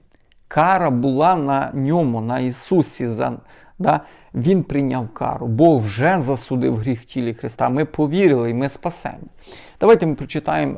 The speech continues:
ряд текстів. Це збігається із вченням Ісуса як підтвердження. Е, скажімо так, це Євангелія від Івана. Я би хотів прочитати декілька віршиків.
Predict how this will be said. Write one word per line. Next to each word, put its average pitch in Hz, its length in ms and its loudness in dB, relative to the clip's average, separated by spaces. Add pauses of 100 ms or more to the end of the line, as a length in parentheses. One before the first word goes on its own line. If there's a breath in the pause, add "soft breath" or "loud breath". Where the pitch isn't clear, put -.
ряд 143 300 0
текстів. 196 640 -4
Це - 160 -4
збігається 143 680 0
із 131 200 -6
вченням 139 520 -4
Ісуса 151 440 -4
як 127 200 -2
підтвердження. 131 840 -2 (720 loud breath)
Е, 131 200 -2
скажімо 139 480 -2
так, 143 280 0
це 175 200 0
Євангелія 135 480 2
від 120 220 0
Івана. 143 480 0
Я 127 120 -2
би 117 100 -2
хотів 131 380 -2
прочитати - 680 -4
декілька 131 500 -4
віршиків. 131 680 -2